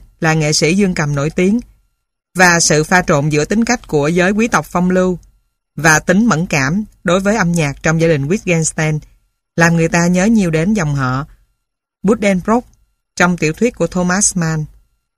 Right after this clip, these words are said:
Tuy nhiên, nếu so sánh với số phận chín đứa con của gia đình Wittgenstein, thì Thomas, Christine và Tony Buddenbrook gần như bình thường.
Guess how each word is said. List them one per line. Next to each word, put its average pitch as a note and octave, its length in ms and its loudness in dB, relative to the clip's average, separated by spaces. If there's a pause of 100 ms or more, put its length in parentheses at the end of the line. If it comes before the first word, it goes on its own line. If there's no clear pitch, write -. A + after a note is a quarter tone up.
(600)
Tuy G#3+ 120 4
nhiên, G#3+ 300 4
nếu G#3+ 180 2
so G3+ 200 0
sánh G3 320 0
với G#3+ 220 0
số - 160 -2
phận D3 260 -2
chín F#3+ 180 0
đứa A#3+ 120 0
con F#3 280 -2
của E3+ 100 -2
gia F#3+ 140 -2
đình D#3 220 -2
Wittgenstein, E3+ 720 -4 (580)
thì F3 160 0
Thomas, G3 420 0 (500)
Christine G3 500 2 (380)
và E3 200 2
Tony F#3+ 520 2 (580)
Buddenbrook F#3+ 640 2 (600)
gần F3+ 260 4
như G3 220 4
bình F3 180 4
thường. E3 300 2